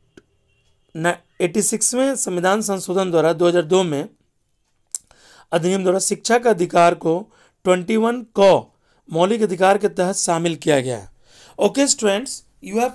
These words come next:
completed thirty question। स्टूडेंट्स, आपने तीस क्वेश्चन कंप्लीट कर लिए।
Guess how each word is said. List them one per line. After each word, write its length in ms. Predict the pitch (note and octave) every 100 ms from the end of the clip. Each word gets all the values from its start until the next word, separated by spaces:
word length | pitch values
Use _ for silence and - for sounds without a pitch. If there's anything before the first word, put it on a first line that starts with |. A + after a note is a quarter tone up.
| -
completed 480 | G3+ F#3+ F3+ A3+ A3
thirty 220 | A3 A#3 -
question। 280 | E3+ - B2 A2 _ _ _ -
स्टूडेंट्स, 460 | E3 - G#3+ A#3+ D#4+
आपने 240 | F3 F#3+
तीस 280 | - A3+ A3+
क्वेश्चन 320 | G#3+ - A3
कंप्लीट 380 | F#3+ E3+ G3+ G#3
कर 160 | G3 F3
लिए। 240 | E3+